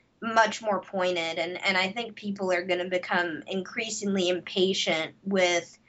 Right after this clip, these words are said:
the tendency that a lot of social media folks have to just say, "Well,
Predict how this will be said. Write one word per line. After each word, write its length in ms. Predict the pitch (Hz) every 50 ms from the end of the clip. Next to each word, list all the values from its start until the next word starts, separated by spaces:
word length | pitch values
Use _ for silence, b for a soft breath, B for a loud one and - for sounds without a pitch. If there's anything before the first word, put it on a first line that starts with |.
| b b b b b b b b _ _ -
the 120 | 214 214
tendency 640 | 208 - - 220 214 220 214 208 196 196 - 208 190
that 140 | 185 202 196
a 60 | 185
lot 220 | 180 185 180 180 180
of 80 | 180
social 400 | - - 196 190 190 - - 175
media 380 | 180 185 185 180 180 175 180 180
folks 400 | 180 - 185 180 180 180 - -
have 300 | 202 190 180 180 175 175
to 120 | 180 180 180
just 280 | 185 185 190 185 -
say, 240 | - 202 180 170 175
"Well, 600 | 175 190 202 208 202 202 196 196 196 196 196 b